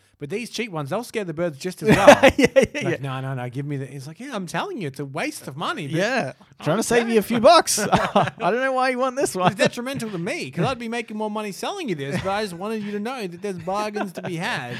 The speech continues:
Speaker 2: <laughs>
Speaker 1: with just these run-of-the-mill ones.
Speaker 2: Yeah. I don't know. Um, but so then, so I, I, I thought, "Well, maybe I'll just look up some laws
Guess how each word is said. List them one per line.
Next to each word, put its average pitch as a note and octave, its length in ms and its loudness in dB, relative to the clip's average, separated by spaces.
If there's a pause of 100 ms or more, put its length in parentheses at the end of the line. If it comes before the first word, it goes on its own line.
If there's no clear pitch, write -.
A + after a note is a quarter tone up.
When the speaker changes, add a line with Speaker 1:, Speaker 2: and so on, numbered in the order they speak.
(160)
Speaker 2:
<laughs> C3+ 200 -20
Speaker 1:
with E3 120 -8
just F3+ 220 -8
these F#3+ 180 -4
run-of-the-mill G3 580 -6
ones. C#3 300 -12
Speaker 2:
Yeah. F#3 380 -6 (800)
I G#3+ 40 -12
don't A#3 240 -8
know. - 920 -12
Um, D#3+ 640 -2 (720)
but E3+ 580 0
so G3 180 -2
then, G3 440 2 (100)
so F3 240 -4
I, D#3+ 120 -2 (140)
I, D3 340 -2 (160)
I C#3+ 240 -8
thought, C3+ 280 -4
"Well, C#3 120 -10
maybe F#3+ 320 -6
I'll E3 100 -2
just C#3+ 240 -10
look C#3 220 -6
up C3 260 -10 (420)
some A2+ 320 -14
laws C#3+ 760 -4